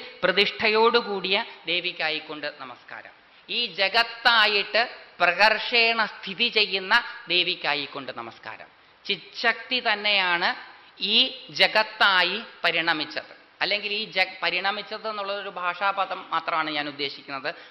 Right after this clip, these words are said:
പാല് തൈരാകുന്നത് പോലത്തെ പരിണാമമല്ല. പ-, ദേവിയാ-, ദേ-, ചിത്ശക്തി തന്നെയാണ് ഈ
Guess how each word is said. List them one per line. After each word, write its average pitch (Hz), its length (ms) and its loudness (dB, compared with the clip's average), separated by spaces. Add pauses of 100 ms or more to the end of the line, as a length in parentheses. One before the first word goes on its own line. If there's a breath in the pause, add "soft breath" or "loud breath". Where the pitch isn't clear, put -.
പാല് 170 360 6 (100)
തൈരാകുന്നത് 180 800 0
പോലത്തെ 180 460 -4
പരിണാമമല്ല. 151 640 0 (1040 soft breath)
പ-, 175 300 6
ദേവിയാ-, 208 680 4
ദേ-, 190 300 4
ചിത്ശക്തി 254 580 -2
തന്നെയാണ് 226 580 0 (220)
ഈ - 20 -4